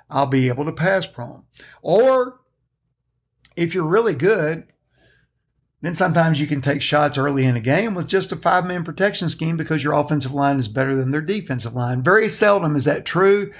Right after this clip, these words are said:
but sometimes it is, and then you can take some shots. I've been able to do that some in this season of mine because we've had schematic things and we've had things to where I could take advantage of an opponent,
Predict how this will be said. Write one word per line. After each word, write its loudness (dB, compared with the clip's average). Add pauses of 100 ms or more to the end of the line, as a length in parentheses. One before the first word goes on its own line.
(220)
but -2
sometimes 2
it 0
is, 2
and 0
then 0
you -2
can -4
take -4
some -6
shots. 0
I've -4
been -2
able -4
to -6
do -2
that -6
some 2 (520)
in 0
this 2
season 0
of -2
mine -2 (560)
because -4
we've 0
had 2 (720)
schematic 0
things 2
and 0
we've -2
had 0
things -4
to -6
where 0
I 4
could -4
take -2
advantage -2
of -2
an -6
opponent, 0